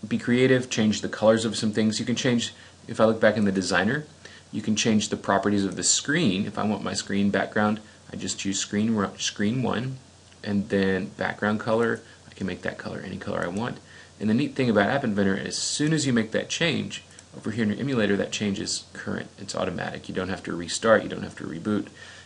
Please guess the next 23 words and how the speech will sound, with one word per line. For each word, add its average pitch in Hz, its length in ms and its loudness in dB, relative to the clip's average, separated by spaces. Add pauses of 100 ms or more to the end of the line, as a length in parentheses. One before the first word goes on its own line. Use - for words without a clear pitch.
(280)
Usually 127 600 4
you 87 40 -4
don't 87 140 -4
have 87 140 -10
to - 80 -10
reconnect. - 500 -10
When 131 140 -2
you 139 60 0
get 135 100 6
a 123 40 8
more 110 160 6
complicated 98 460 -2
app, 87 280 2
it, 85 120 -8 (100)
it 80 160 -10
gets, 98 300 -6 (320)
it - 140 -14
gets - 340 -4 (300)
kinda - 240 -8
hairy. - 320 -6 (380)
But - 120 -6
for 117 100 2
now 117 340 4